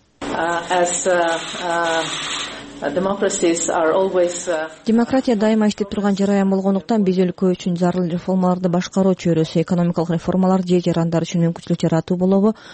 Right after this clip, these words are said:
Speaker 2: коштууга кубанычтабыз. Сиздерден өкмөттүн приоритети, биздин кызматташтыгыбызды күчөтө алуучу жолдор тууралуу уккубуз келет.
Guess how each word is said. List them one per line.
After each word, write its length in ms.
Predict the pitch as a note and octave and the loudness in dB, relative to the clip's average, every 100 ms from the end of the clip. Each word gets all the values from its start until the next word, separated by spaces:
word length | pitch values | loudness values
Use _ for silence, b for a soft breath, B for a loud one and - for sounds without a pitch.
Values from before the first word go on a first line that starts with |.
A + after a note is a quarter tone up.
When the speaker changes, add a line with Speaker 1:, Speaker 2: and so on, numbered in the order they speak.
| B | B
Speaker 2:
коштууга 440 | - A#3+ - F3 F3 | -2 -2 0 0 -2
кубанычтабыз. 640 | - D#3 D3+ - D3 C3 | -2 -4 -2 0 0 -2
Сиздерден 520 | - - E3+ F3+ F3 | -6 -4 0 2 2
өкмөттүн 420 | E3+ F3+ E3 E3+ E3 | 0 0 0 -2 0
приоритети, 720 | E3+ D#3+ - E3 - C#3 D3 | 2 0 0 -2 0 -2 -4
биздин 300 | D#3 D#3+ F3+ | -6 -4 -4
кызматташтыгыбызды 760 | - F#3 F3 - E3+ - D#3+ E3 | -2 0 0 0 -2 0 0 -2
күчөтө 400 | - E3 E3 D#3+ | -2 -2 0 2
алуучу 300 | D#3+ D#3+ D#3+ | 2 0 -2
жолдор 260 | D#3 D3+ - | -2 -2 -2
тууралуу 380 | F3+ F3+ F3+ | 0 2 0
уккубуз 320 | - D3+ D3+ - | 0 -4 -4 -2
келет. 320 | D#3+ C3+ | 0 0